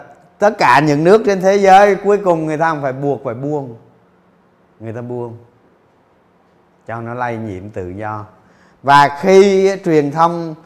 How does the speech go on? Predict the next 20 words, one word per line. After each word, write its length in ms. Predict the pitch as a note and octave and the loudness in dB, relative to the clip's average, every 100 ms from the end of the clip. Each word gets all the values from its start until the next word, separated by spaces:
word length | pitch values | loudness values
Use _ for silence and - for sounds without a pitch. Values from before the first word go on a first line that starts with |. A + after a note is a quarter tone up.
| _ _ - | _ _ -8
chúng 160 | D#3+ | -2
ta 120 | F3 D#3+ | 0 2
thấy 260 | D#3+ F3 | 2 2
khi 300 | F3+ F#3 E3+ D3+ | 2 0 0 0
truyền 260 | C#3+ C3+ | -2 -2
thông 300 | C#3 D3+ D#3 | -2 -2 -2
làm 300 | C3+ A#2+ A#2 A2 | -2 -4 -8 -4
quá 320 | D3 F#3 G#3+ F#3 | 0 2 2 0
thôi, 200 | E3+ D#3+ | -2 -2
chứ 100 | E3 | -2
thật 260 | C#3 B2 | -4 -4
ra 520 | C#3+ D#3 D#3 D3+ D#3+ - _ _ _ _ - | -4 -2 -2 -4 -10 -18 _ _ _ _ -6
khi 180 | D#3 D#3 D#3 | -4 -2 -4
các 140 | D#3+ | -6
bạn 360 | A#2 G#2+ A2 B2 | -6 -6 -6 -8
bị 340 | A2 A2 A#2 A2+ | -8 -8 -10 -8
covid 320 | D3 D3 F#3 F3+ - - - - - _ _ _ _ G2+ - | -8 -4 -6 -6 -20 -20 -20 -20 -20 _ _ _ _ _ -14
thì 420 | A#2+ A2 G#2 G2+ | -8 -6 -6 -8
các 160 | A#2+ B2 | -10 -8
bạn 420 | G2 F#2+ G2 | -10 -10 -16